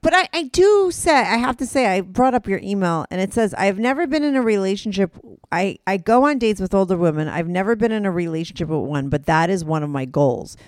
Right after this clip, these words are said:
So do you actually want to date a woman that's much older or kind of older?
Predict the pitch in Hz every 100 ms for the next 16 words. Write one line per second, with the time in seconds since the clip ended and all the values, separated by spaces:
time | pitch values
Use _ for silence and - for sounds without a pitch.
0 | _ - 262 262 294 202 240 - 269 202
1 | 165 165 294 269 311 311 _ - 277 302
2 | 302 302 294 - - - 247 285 - -
3 | 285 277 285 202 196 - 233 262 269 269
4 | 277 294 294 294